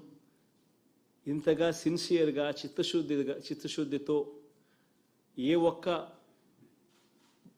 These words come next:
పొరపాటు కూడా, వాళ్ళ పొరపాటును కూడా, వాళ్ళకి ఇబ్బందులు జరగకూడదు అని చెప్పి ఆరాటంతో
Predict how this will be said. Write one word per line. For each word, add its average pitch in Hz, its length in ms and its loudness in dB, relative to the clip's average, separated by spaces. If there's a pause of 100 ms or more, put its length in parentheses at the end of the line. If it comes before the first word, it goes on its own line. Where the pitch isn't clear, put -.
(100)
పొరపాటు 175 520 2
కూడా, 156 280 0
వాళ్ళ 147 220 0
పొరపాటును 147 580 -2
కూడా, 147 200 0
వాళ్ళకి 139 340 -2
ఇబ్బందులు 151 380 -2
జరగకూడదు 147 680 -2
అని 143 160 -2
చెప్పి 135 240 -2
ఆరాటంతో 135 640 -2